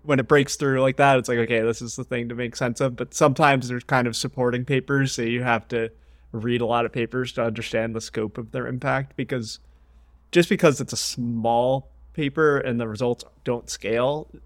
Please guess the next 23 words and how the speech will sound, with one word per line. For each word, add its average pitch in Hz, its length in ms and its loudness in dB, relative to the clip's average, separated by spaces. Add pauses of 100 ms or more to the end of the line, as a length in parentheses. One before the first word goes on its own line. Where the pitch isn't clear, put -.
(240)
the 135 120 0
fact 131 320 2
that 120 140 2
a 113 40 -2
bunch 110 340 -2
of 113 80 -8
people 127 480 -4 (260)
are 123 160 -2
saying 117 640 -2
the 110 60 -6
same 117 320 -2
thing 123 320 0
in 120 100 -2
a 113 60 -2
different 120 320 -8
way 131 360 -2 (480)
in 135 220 0
academia 151 640 0
does 123 420 0
help 113 280 0
kind 120 180 -4
of 107 60 -8
validate 107 540 -2